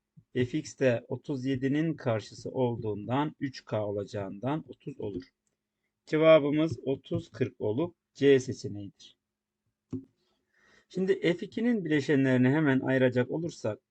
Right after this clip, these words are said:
düşey ve yataydaki bileşenler F ikinin şekildeki gibi olup burası normalde beş k idi. Buradan k'mız yirmi bölü beşten dört olur. Otuz yedinin karşısı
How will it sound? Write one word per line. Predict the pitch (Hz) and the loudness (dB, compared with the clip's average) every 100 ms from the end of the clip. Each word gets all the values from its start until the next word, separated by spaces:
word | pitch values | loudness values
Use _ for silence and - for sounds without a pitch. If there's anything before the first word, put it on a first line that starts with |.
| _ | _
düşey | 131 135 180 185 156 | -8 -4 0 2 4
ve | |
yataydaki | 127 123 135 139 139 135 | 4 2 2 0 0 -2
bileşenler | 143 120 110 110 101 98 | -2 -2 -2 -4 -4 -6
F | 98 113 104 | -6 -8 -8
ikinin | - 101 120 147 | -12 -4 -2 -2
şekildeki | - 135 131 117 117 113 110 | -6 -8 -6 -6 -6 -6 -8
gibi | 101 95 | -8 -8
olup | 95 147 160 _ _ _ _ _ _ _ _ _ _ - | -4 -4 -6 _ _ _ _ _ _ _ _ _ _ 0
burası | 196 196 202 | 2 2 0
normalde | 190 180 170 165 180 175 | 0 2 2 2 2 0
beş | 151 165 156 | 2 2 0
k | - 127 113 | 0 2 2
idi. | 107 120 170 | 0 -2 -4
Buradan | 151 139 131 127 | -2 0 0 0
k'mız | - 135 120 107 | 2 2 2 -2
yirmi | 120 131 127 | -2 -2 -2
bölü | 110 104 | -4 -6
beşten | 104 - 160 175 143 | -8 -6 -4 -2 2
dört | 135 127 | 0 0
olur. | 104 98 - | -8 -12 -10
Otuz | - - 165 | -12 -8 -4
yedinin | 175 196 214 | -4 -2 -4
karşısı | 196 160 143 - | 0 2 2 -4